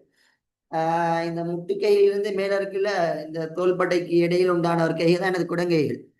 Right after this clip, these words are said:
அப்ப அந்த குடங்கைகள் என்ன செய்வான்? அவனுடைய விழாவை விட்டு தூரமாக்குவான். இங்க என்னது? விழாவை. லபு எதை தூரமாக்க சொன்னால்,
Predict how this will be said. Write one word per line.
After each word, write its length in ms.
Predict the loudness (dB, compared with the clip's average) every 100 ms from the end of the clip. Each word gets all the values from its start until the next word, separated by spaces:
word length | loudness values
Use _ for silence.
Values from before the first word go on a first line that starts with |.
| _ _ _
அப்ப 360 | -4 -2 2 2
அந்த 240 | 2 0
குடங்கைகள் 580 | -2 -2 0 2 2 2
என்ன 160 | -2 -4
செய்வான்? 240 | -4 -2
அவனுடைய 260 | 0 0 0
விழாவை 400 | 2 2 2 0
விட்டு 180 | -2
தூரமாக்குவான். 840 | -2 0 0 0 -4 -4 -8 -8 _ _ _
இங்க 220 | -10 -6
என்னது? 460 | -4 -2 -2 -2 0
விழாவை. 440 | 4 6 4 2 -4
லபு 460 | -10 -8 -6 0 2
எதை 240 | 4 2
தூரமாக்க 500 | 2 0 0 -2 -4 -6
சொன்னால், 480 | 0 4 4 2